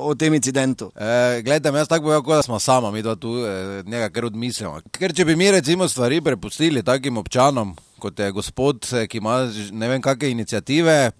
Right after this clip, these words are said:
Speaker 2: pol bi divje živ-, pol bi divje živali nam vladale.
Speaker 1: Ja, kako to mislite?
Speaker 2: Ja, recimo, koliko otrok imate?
Speaker 1: Dva.
Speaker 2: Jih bi ne bi imeli, ker bi volk oba pojedel, recimo.
Speaker 1: Dobro, no.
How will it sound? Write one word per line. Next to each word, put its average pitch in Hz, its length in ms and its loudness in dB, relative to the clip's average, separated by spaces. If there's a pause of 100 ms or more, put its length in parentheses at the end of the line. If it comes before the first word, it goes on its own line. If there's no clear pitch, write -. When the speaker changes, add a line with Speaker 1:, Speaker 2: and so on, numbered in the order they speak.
Speaker 2:
pol 135 200 -4
bi 139 140 0
divje 123 480 -2
živ-, 107 260 -6 (300)
pol 160 120 2
bi 165 140 4
divje 160 300 6
živali 120 300 2
nam 127 140 -2
vladale. 107 460 -2 (160)
Speaker 1:
Ja, 117 120 -8
kako 208 240 2
to 185 100 2
mislite? 151 540 2 (120)
Speaker 2:
Ja, 190 160 6
recimo, 208 380 4 (460)
koliko 220 240 4
otrok 190 240 2
imate? 180 240 4 (220)
Speaker 1:
Dva. 156 360 2 (420)
Speaker 2:
Jih 226 240 -4
bi 208 200 2
ne 220 220 4
bi 208 80 4
imeli, 202 340 4
ker 151 160 0
bi 160 100 2
volk 190 280 4
oba 180 180 6
pojedel, 160 380 2
recimo. 110 340 -4 (220)
Speaker 1:
Dobro, 185 360 4
no. 170 440 6